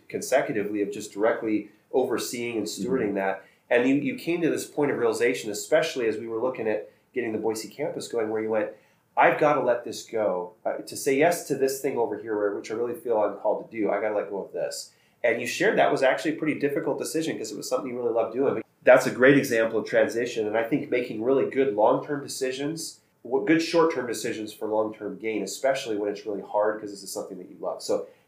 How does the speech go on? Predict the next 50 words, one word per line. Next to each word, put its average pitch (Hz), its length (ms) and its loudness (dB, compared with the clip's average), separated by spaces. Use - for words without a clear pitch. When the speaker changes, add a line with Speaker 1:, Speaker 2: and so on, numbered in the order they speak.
Speaker 1:
can 143 80 -2
you 170 120 0
kind 185 140 2
of 170 100 0
flesh 160 220 0
that 156 160 2
a 151 60 4
little 147 160 2
bit 156 180 -6
for 147 140 4
us 147 160 -2
and - 80 -16
talk 127 180 -2
about 123 220 -4
what 113 80 -2
that - 20 -6
was, 110 160 -8
what 120 140 -6
that 117 100 -4
was 107 120 -6
like? 110 200 0
'Cause 107 100 -10
I 110 60 -2
think 113 120 -6
that 107 120 -2
directly 104 300 -2
ties 98 260 -4
into 95 140 -6
our 156 80 -8
topic. - 340 -12
Speaker 2:
Sure, 147 500 6
yeah. 127 220 10
The 110 100 2
God 123 220 8
and 135 100 0
Country, 110 580 2
uh, 90 240 0
Festival 127 720 4
is 95 260 -4
actually 104 320 4
the - 80 4
largest 104 640 4
free 110 580 2
gathering, 92 760 2
um, 85 420 -2
in 101 140 -2
the 95 80 0
Northwest 95 720 2
United 85 340 -4
States. - 580 -2